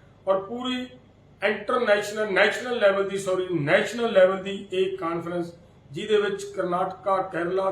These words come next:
ਤਾਮਿਲਨਾਡੂ, ਮੱਧ ਪ੍ਰਦੇਸ਼, ਬਿਹਾਰ, ਰਾਜਸਥਾਨ, ਪੰਜਾਬ ਤੇ ਹਰਿਆਣਾ,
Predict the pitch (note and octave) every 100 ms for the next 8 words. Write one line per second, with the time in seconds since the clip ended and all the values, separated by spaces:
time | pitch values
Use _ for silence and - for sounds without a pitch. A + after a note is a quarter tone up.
0 | - D#3+ F#3 F#3+ F#3 F3+ F#3+ F3 F3 F#3+
1 | F#3 F#3+ - E3 D3+ E3+ F#4+ - - -
2 | - - - - _ E3 E3 F3+ F#3+ -
3 | F#3 F3 F3 E3+ D#3+ F#3 F#3+ F#3 F3 -
4 | G#3+ G#3 E3+